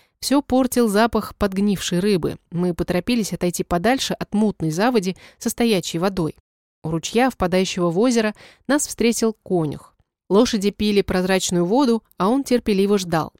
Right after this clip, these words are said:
Увидев нас, снял широкополую шляпу и низко поклонился. Когда мы подошли ближе, чуть слышно произнес: «Мальчика сейчас выведут на прогулку».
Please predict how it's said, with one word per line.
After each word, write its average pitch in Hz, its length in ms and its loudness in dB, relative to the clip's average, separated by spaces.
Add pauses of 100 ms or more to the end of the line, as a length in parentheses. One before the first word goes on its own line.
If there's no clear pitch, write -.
(440)
Увидев 185 340 0
нас, 254 220 4
снял 208 440 0
широкополую 190 640 0
шляпу 262 500 0
и 254 180 -2
низко 226 400 0
поклонился. 202 760 -2 (240)
Когда 190 260 0
мы 214 120 0
подошли 196 400 -2
ближе, 240 400 0 (320)
чуть - 200 -4
слышно 240 400 0
произнес: 196 680 0 (480)
«Мальчика 175 540 -2
сейчас 233 420 -2
выведут 226 480 0
на 220 140 0
прогулку». 170 760 -2